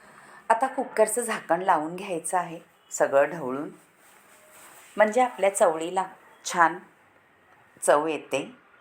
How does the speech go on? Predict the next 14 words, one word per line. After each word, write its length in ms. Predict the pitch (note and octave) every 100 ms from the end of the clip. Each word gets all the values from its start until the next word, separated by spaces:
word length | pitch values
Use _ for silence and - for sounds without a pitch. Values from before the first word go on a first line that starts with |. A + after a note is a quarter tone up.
| _ _ _ _ _ _ B3+
त्यापूर्वी 460 | C4+ C4+ A3+ A3 A3 _ -
एक 220 | F#3+ F#3+
बटाटा 400 | F3+ E3 D3 D#3
धुवून 320 | D3+ D3+ C#3
घेतलेला 520 | D#3 D#3+ - C#3+ D3
आहे 220 | D#3+ D#3+ F#3
सालासकट 800 | - G3 C#3 B2+ C#3 C#3+ - C#3 - _ _ -
अख्खा, 380 | D3+ - - D#3 A3 - _ _ _ _ -
तो 100 | C4 C#4
सुद्धा 340 | - - E3+
उकडायला 520 | E3+ D#3+ C#3 C3 C3
ठेवून 360 | D3 F3+ A2+ B2
द्यायचा 380 | C3 A#2+ - C3+
आहे. 240 | B2+ -